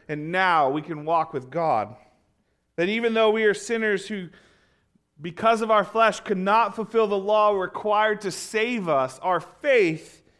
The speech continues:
in Christ can bring us into fellowship with God, allowing us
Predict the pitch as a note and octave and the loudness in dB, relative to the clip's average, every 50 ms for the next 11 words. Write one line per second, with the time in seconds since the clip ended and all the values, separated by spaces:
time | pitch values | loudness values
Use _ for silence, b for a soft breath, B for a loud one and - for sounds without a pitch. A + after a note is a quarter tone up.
0 | _ _ _ - E3 E3 D#3+ - - B3+ A#3+ G#3+ F#3 E3+ D#3 - - - _ _ | _ _ _ -12 -12 -12 -12 -6 -2 2 2 4 2 2 0 -4 -12 -20 _ _
1 | - F#3 D#3+ D3+ E3+ G3+ G#3+ G#3 G3+ F#3+ - G3+ F#3 F3+ E3+ - F#3 F3 F3 E3 | -12 -10 -8 -4 -4 -4 -2 -2 -4 -6 -6 -8 -10 -10 -6 -2 -2 0 0 0
2 | D3+ - - E3+ - - D3+ D3 D3 D3+ D3 D3 C#3+ C#3 C3+ C#3+ D3 C#3+ C#3+ D#3+ | -2 -4 -10 -10 -8 -8 -8 -6 -2 0 0 0 0 0 0 -2 -4 -4 -6 -6
3 | E3 G#3 G3+ G3+ G3+ F#3+ F3 D#3 D3 D3 D3 D3 - - | -4 -4 -4 -4 -4 -6 -6 -4 -4 -4 -4 -6 -12 -20